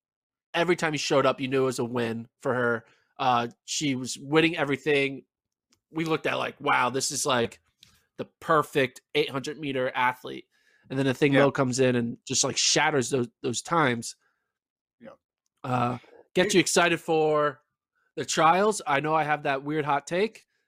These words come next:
Speaker 1: that I think she still gets fourth behind Hannah Green, Raven Rogers, and Audrey Wilson. It's harder to hold on to that, but I'm still gonna hold on to it. Uh, I think that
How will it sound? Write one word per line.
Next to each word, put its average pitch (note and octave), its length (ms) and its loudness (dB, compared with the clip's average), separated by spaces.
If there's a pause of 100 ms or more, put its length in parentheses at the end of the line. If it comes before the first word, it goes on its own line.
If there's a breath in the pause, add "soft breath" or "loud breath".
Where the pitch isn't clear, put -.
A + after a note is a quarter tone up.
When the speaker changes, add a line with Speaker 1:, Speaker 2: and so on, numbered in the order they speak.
(120)
Speaker 1:
that C#3+ 80 -4
I C3 60 -2
think C#3+ 180 -6
she - 140 -10
still C#3+ 180 -6
gets B2+ 220 -6
fourth D#3 480 -2
behind C3 420 -4 (300)
Hannah C#3 240 -2
Green, C#3+ 440 0 (460)
Raven C3+ 240 0
Rogers, C3+ 580 2
and B2+ 400 2
Audrey C3 240 0
Wilson. F3+ 460 0 (960)
It's - 120 -4
harder E3 280 4
to D#3+ 100 4
hold E3 220 4
on E3 160 4
to G#3 100 4
that, B3+ 240 4
but D#4 100 -2
I'm D#3 160 2
still D3+ 240 -6
gonna E3 140 -6
hold D3 180 -6
on D3 180 -4
to F3+ 100 -4
it. A3+ 180 -6 (220)
Uh, C3+ 440 -4
I C3+ 40 -2
think C#3 340 -2
that C3+ 300 2